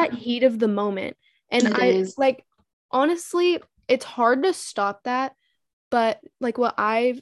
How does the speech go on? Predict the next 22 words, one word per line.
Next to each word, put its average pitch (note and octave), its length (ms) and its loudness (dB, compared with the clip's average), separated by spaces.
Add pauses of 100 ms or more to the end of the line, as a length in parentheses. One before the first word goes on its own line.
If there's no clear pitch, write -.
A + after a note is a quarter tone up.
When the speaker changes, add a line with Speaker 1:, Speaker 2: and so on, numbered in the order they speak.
(120)
Speaker 1:
tried G#3+ 340 -6
to A3 60 -4
do G3+ 300 -2
is G#3 200 -6
instead G#3+ 480 -4
of A#3+ 120 -2
just - 280 -14
going A3 320 -2
to G#3+ 120 -8
the G3+ 80 -10
first G#3 360 -6
person G#3 340 -6
I G3+ 100 -8
see G#3+ 360 -6
is, G3+ 100 -4
like, G3 140 -6 (120)
go F#4+ 280 2
to G#4 100 0
somebody A3 440 -4
that G3 180 -4
you G#3+ 120 -6
trust - 500 -8